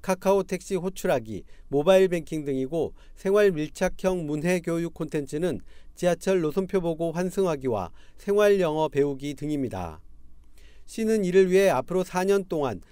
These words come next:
모두 팔십육억 원을 투입하며 특히 디지털 문해 교육 분야에는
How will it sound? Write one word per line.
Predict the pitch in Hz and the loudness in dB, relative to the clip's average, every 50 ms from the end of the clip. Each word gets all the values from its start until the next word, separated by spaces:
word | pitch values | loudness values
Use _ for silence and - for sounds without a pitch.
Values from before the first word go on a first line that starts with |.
| - - | -16 -10
모두 | - 147 165 160 175 | -8 -6 -6 -4 -6
팔십육억 | 165 - - 196 208 196 - 214 196 156 131 135 147 202 196 180 | -6 -4 -2 -2 -2 -2 -2 -4 -4 -2 -2 0 4 4 4 4
원을 | 190 185 180 175 | 4 2 0 -2
투입하며 | - - 175 156 - 143 131 147 170 170 127 - - - - - - - | -2 -4 -8 -6 -4 -4 -2 -2 -2 -2 -4 -4 -6 -12 -20 -20 -18 -14
특히 | - 190 - - 202 143 | -14 -10 -6 -4 -4 -4
디지털 | - - 160 156 185 196 - - 196 202 190 | -4 -6 -8 -6 -6 -6 0 2 2 4 2
문해 | 170 147 156 170 190 190 190 | 2 0 0 2 4 4 4
교육 | 175 185 175 170 175 175 175 170 - | 4 0 -2 -2 -2 -4 -4 -6 -8
분야에는 | - 160 151 151 147 143 139 135 147 165 175 | -8 -4 -2 0 2 2 2 0 0 -2 -6